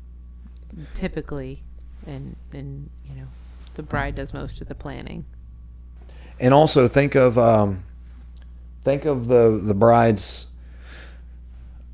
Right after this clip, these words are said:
Speaker 2: uh, I don't wanna use this word, I'm trying to think of the right word, but think of the emotional state of the bride, because this is the day that this little girl has been preparing for her whole life.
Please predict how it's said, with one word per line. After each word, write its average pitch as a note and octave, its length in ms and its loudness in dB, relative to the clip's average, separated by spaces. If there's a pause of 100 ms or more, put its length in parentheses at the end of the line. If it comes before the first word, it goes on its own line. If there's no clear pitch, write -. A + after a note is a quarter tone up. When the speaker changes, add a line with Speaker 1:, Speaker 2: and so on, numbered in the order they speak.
(340)
Speaker 2:
uh, G2+ 340 -12 (220)
I A2 80 -6
don't A2 80 2
wanna G#2 160 2
use G2+ 160 0
this F#2 180 -6
word, G2 300 4
I'm G2 100 -4
trying F#2+ 200 -4
to F#2+ 40 -4
think F#2 160 -8
of F#2 60 -10
the F2+ 80 -4
right F2+ 180 -4
word, F#2+ 200 0
but - 100 -10
think B2 240 -2
of A#2+ 220 0
the G#2+ 100 2
emotional G2+ 640 2
state F#2 420 -4
of F2+ 140 -8
the F2+ 60 -4
bride, F#2+ 440 2
because F2+ 540 -2
this A2+ 220 -2
is A2 240 -2
the G2+ 100 2
day G2 480 0
that F#2+ 260 -4 (300)
this G2+ 160 -6
little G#2 140 0
girl G2 160 4
has F2 60 -2
been F2 120 -6
preparing G2+ 460 -2
for E2+ 220 -6
her E2+ 100 -6
whole F2+ 200 -2
life. E2+ 480 -4